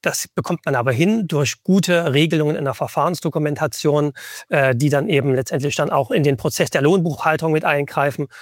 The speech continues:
Und wir haben es dann für unsere Mandanten meistens so gelöst, dass das eben aufgezeichnet wird und im Folgemonat, ähm, entweder dann, äh, direkt mit überwiesen wird als S V und, ähm, lohnsteuerfreier Gehaltsbestandteil, die Auskehrung des Trinkgelds, ja.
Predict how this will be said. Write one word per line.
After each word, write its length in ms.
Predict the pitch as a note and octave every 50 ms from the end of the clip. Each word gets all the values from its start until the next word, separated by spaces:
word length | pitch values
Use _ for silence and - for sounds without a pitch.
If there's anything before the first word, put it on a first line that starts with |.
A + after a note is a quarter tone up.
| - - -
Und 160 | - D3+ C3
wir 120 | C#3 D3+ D3+
haben 40 |
es 60 | C#3 A#2+
dann 100 | C#3 A#2+
für 80 | G3+
unsere 180 | E3+ C3+ - D3+
Mandanten 440 | C#3 C3+ B2+ C#3 C3+ C3 A#2 D3 C3
meistens 360 | C3 D3 F3 - - D#3+ -
so 140 | - D#3+ C#3+
gelöst, 400 | C#3 D3 C#3 C#3+ C#3+ C#3 - - - - - - -
dass 100 | - -
das 160 | - D#3 -
eben 180 | - D#3+ C#3 -
aufgezeichnet 800 | - C3+ C3+ C#3 - - C3+ - - C#3+ C3 A#2 - C#3+ A#2+ C#3
wird 260 | C#3 F3+ G#3 - - - - - - _
und 260 | - - F#3+ G3+ -
im 140 | A#3 D3+ B2+
Folgemonat, 880 | - - E3 D#3+ F3+ F3+ E3 E3+ D#3 D#3 D#3+ D#3+ D3+ D3+ D3+ - - - - - _ _ -
ähm, 400 | D#3 C#3+ C3+ C3+ B2+ C3 - - _
entweder 540 | D#3+ D3 D3 C#3+ - D3+ C#3 C#3 C#3 C3+
dann, 280 | C3 C#3 C3 B2+ C3 C#3+ A#3+
äh, 240 | F#3+ C3+ B2+ B2+ A#2
direkt 320 | A2+ C#3+ C3 D3 - -
mit 100 | E3 -
überwiesen 480 | E3+ C3+ C#3 B2+ D#3 G#3 G3+ - F#3+ D#3+
wird 240 | E3 F3 - - - - - - -
als 400 | E3 D3 C#3+ C3+ - - - - _ _ _ _ _ _ _ _ _
S 200 | - F3 - -
V 360 | - - D3+ C#3+ D3+ D3+ -
und, 440 | A#3 F#3 C#3+ C3+ C3+ C3 - - -
ähm, 440 | - C3+ C3 B2+ B2+ B2+ B2+ A#2+ A#2
lohnsteuerfreier 800 | C#3 D3+ D#3 - - D3+ C#3+ C#3 C3 - - C3+ C#3 C3+ C3+ C3+
Gehaltsbestandteil, 800 | A#2+ C#3 B2 C3+ D3+ - - D#3 C#3 - D3+ C#3+ B2+ - D#3 C#3 C3+
die 120 | C#3 -
Auskehrung 560 | C#3+ C#3 D3 - - - - D3+ B2+ C#3+ B2+
des 100 | B2+ A#2+
Trinkgelds, 640 | - - D3 C3+ C3+ B2 A#2 B2 A2+ A2 G#2+ - -
ja. 180 | C3 B2 C3+